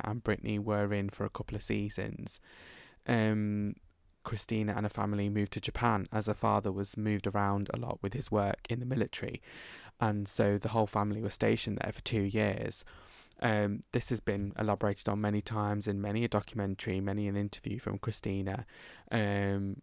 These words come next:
you know, Christina was absolutely devastated when the Mickey Mouse Club was cancelled. She felt that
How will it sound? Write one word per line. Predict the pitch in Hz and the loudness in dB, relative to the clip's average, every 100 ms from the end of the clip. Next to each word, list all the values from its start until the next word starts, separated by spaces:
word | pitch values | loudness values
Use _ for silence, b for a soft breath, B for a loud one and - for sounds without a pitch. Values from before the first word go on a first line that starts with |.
| _ | _
you | 120 | -4
know, | 101 98 | -4 -4
Christina | - - 110 107 104 101 113 | -8 -6 -4 -2 -2 -2 -2
was | 101 98 - | -2 -2 -4
absolutely | 113 - 113 107 | -6 -6 -6 -2
devastated | 101 101 - 98 98 - | 0 0 0 -2 -2 0
when | 101 | 0
the | 98 | 0
Mickey | 101 - | -2 -4
Mouse | 101 98 | -4 -6
Club | - 101 - | -4 -4 -4
was | 95 | -6
cancelled. | - 107 - - 104 101 101 - B B B | -4 -4 -2 0 0 2 -2 -6 B B B
She | - 110 | -8 -4
felt | - 107 - | 2 2 2
that | - 101 - | 4 4 2